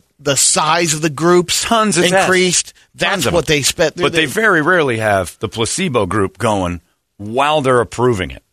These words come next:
Speaker 2: And that's exactly what they had, 'cause our guy Paul was in it,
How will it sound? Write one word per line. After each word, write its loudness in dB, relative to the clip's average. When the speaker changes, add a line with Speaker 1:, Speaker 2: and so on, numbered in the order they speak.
Speaker 2:
And -4
that's -2
exactly -4
what -6
they -2
had, -6
'cause -6
our 0
guy 0
Paul -2
was 0
in 0
it, -2